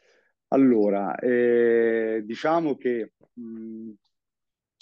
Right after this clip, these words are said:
l'anno, l'ul-, l'ultimo anno che poi, eh, appunto, appunto fatto il, il, il professionista, insomma, era l'anno a-, con la Serie B a cavallo che ho fatto Recanati, poi Senigallia.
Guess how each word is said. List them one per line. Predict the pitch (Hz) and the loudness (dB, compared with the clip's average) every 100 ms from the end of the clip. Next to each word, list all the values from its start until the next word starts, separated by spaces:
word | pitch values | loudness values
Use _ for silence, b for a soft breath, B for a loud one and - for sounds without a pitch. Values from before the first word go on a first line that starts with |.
| 131 | -6
l'anno, | 127 139 151 143 | -4 -4 -6 -8
l'ul-, | 135 147 143 - | -8 -10 -10 -10
l'ultimo | 135 156 151 143 135 | -8 -6 -8 -8 -6
anno | 139 120 | -8 -8
che | 107 107 | -10 -12
poi, | 117 113 104 101 | -10 -8 -6 -8
eh, | 90 87 _ _ 82 _ _ _ 95 | -10 -16 _ _ _ _ _ _ -12
appunto, | 95 104 95 - 98 | -6 -6 -6 -6 -4
appunto | 92 90 - 107 101 | -4 -6 -6 -6 -4
fatto | 98 95 101 | -4 -4 -2
il, | 101 98 90 _ | 0 -2 -4 _
il, | - 98 _ - | -8 -8 _ -16
il | 95 | -8
professionista, | 98 101 - 107 113 - | -4 -2 -2 0 -2 -2
insomma, | 104 113 110 | -4 -2 0
era | 107 | 0
l'anno | 110 113 113 107 B - | 2 2 0 -4 B -12
a-, | 110 - 120 113 | -14 -4 -2 -2
con | 107 | 0
la | 113 | -2
Serie | 107 120 | 0 -2
B | 113 120 | 0 0
a | 117 | 0
cavallo | - 110 107 104 | -2 -2 -2 -4
che | 101 | -6
ho | |
fatto | 104 101 | -10 -10
Recanati, | 104 98 113 113 104 | -10 -8 -6 -8 -8
poi | 107 | -8
Senigallia. | 104 101 101 92 90 | -8 -8 -8 -8 -10